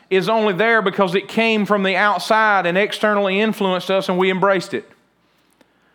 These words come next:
The Bible says perfect love casts out fear.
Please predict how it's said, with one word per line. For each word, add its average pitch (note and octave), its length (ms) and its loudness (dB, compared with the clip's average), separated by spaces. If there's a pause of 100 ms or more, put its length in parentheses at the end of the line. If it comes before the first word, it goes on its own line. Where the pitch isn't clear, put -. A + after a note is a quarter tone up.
(1900)
The D#3+ 80 -2
Bible F#3+ 200 2
says - 200 -6
perfect G3+ 320 0
love A3+ 260 0
casts F3 320 0
out F3 240 0
fear. G3+ 380 -2